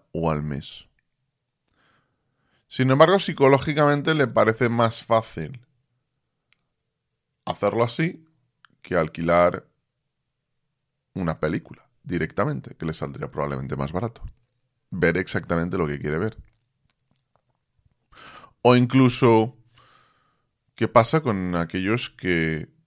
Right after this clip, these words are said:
literalmente ven cero? Como ocurre en un porcentaje, de hecho hay algún estudio que habla que el diez, quince por ciento de los, eh, suscriptores de Netflix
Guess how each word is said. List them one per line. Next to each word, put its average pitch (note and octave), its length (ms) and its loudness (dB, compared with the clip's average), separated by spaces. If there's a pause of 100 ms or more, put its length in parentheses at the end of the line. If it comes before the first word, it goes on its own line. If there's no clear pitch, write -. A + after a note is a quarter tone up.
(200)
literalmente F2+ 1000 -2
ven F2+ 480 -2
cero? - 480 -2 (300)
Como D#2 240 -6
ocurre E2+ 300 -4
en G2 40 -2
un F2+ 160 -6
porcentaje, F2 760 -4 (120)
de - 140 -12
hecho - 180 -10
hay D2+ 80 -4
algún D2 240 -6
estudio D#2+ 480 -8
que E2 80 -8
habla D#2 240 -4
que - 120 -10
el C#2+ 180 -10 (100)
diez, D2 340 -8
quince C#2+ 280 -10
por - 160 -10
ciento D2+ 480 -8 (420)
de D#2+ 480 -4
los, D#2 480 -6
eh, D2 220 -8
suscriptores D#2+ 640 -4
de D#2+ 100 -2
Netflix E2 540 -6